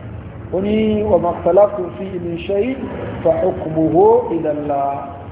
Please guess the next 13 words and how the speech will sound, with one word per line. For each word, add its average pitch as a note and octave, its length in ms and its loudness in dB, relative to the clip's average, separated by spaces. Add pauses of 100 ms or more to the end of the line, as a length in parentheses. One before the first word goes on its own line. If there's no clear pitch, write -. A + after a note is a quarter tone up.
(440)
Tẹ́ni A3+ 260 4
yóò A#3 200 4
bá F#3 140 6
ti F#3+ 140 -2
kù, E3+ 200 -4 (1700)
ẹ C#3+ 100 4
padà D3+ 320 4
sínú D3+ 300 -4 (1300)
tírà E3 240 4
Ọlọ́run D3+ 280 4
Ọba. C#3 220 -2 (760)
That D#3 240 0
is A3+ 180 0